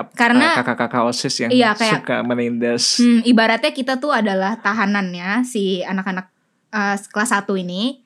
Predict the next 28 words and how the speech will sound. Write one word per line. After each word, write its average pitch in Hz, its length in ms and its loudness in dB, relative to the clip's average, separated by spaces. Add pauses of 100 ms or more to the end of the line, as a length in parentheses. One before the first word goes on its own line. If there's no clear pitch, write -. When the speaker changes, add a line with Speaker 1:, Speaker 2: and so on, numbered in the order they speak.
Speaker 2:
Heeh. - 180 -14
Speaker 1:
osisnya 254 460 0
tuh 330 100 0
adalah 247 460 2
si 269 420 -4
sipirnya. 240 680 4
Speaker 2:
Sipirnya. - 240 0
Speaker 1:
Iya. 185 160 -4 (500)
Oke, 196 240 -2 (120)
jadi 214 240 4 (120)
ini 226 140 2
aku 254 160 0
cerita 196 320 -2
tentang 180 640 -6 (160)
eksperimennya 220 600 0
ya. 180 140 -6 (440)
Speaker 2:
Hmm. 127 240 -4 (320)
Speaker 1:
Jadi 240 220 2
mereka 269 320 2
tuh, 330 420 -4 (400)
eh, 202 1200 0 (140)
open 226 260 2
recruitment 214 500 0
kan. 180 260 -2
Speaker 2:
Hmm, 123 300 -4
oprek, 113 360 -4
oprek. - 420 -8
Speaker 1:
Mm-mm. 208 540 -4